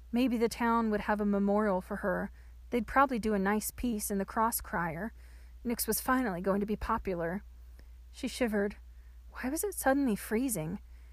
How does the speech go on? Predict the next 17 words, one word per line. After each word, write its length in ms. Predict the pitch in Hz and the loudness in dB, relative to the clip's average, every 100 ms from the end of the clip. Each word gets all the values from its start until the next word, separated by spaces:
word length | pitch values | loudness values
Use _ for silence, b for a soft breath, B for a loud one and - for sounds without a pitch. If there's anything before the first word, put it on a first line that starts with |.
| b - | b -2
And 160 | 247 226 | 2 4
why 220 | 233 277 | 4 4
had 260 | 254 233 | 2 0
the 80 | 214 | 0
word 320 | 202 233 220 - | 2 2 0 -2
"sing" 600 | - - 220 247 185 175 | -2 2 2 2 2 -2
flashed 440 | - - 214 - - | -4 2 4 4 -2
in 100 | 202 | 0
her 120 | 214 | 2
mind 480 | 208 233 208 202 - | 2 2 2 0 0
like 200 | 202 202 | 0 2
a 60 | 208 | 4
neon 360 | 220 220 196 | 4 4 2
sign? 540 | - 214 214 208 180 b b b b b | 0 0 0 0 -4 b b b b b
Sing? 600 | - - 226 302 131 143 - - - | -4 2 2 2 -2 -6 -10 -16 -12
Sing 340 | - 277 302 180 | -2 2 4 4
what? 400 | 277 180 - | 2 0 -6